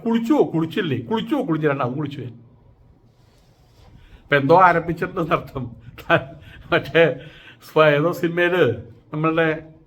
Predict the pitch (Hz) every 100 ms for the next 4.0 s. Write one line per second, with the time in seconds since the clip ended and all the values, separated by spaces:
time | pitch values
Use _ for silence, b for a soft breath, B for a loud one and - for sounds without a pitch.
0 | - - 139 147 147 151 175 190 180 175
1 | 180 131 - - _ _ - _ _ _
2 | b b b b _ 139 139 156 156 175
3 | 165 185 170 165 170 160 175 147 156